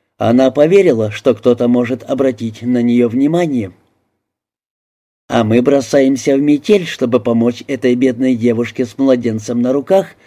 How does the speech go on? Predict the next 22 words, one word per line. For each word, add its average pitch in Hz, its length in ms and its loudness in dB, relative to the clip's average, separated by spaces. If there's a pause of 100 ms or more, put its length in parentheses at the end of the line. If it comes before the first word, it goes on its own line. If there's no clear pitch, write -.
(300)
которую 120 420 2
родной 120 380 2
отец 110 360 -6
не 131 140 0
пустил 123 380 -4
на 127 160 0
порог? 180 420 0 (1120)
Ладно, 123 580 2 (280)
как 143 240 2
ты 165 100 0
думаешь, 156 640 0
как 190 220 2
всё - 180 0
повернётся? 127 680 -2 (1160)
Не 123 280 2
знаю, 123 500 0 (300)
произнесла 113 680 0
погружённая 117 680 -2
в 107 40 -14
свои 120 280 -2
мысли 117 320 -4
Мартина. 127 580 -4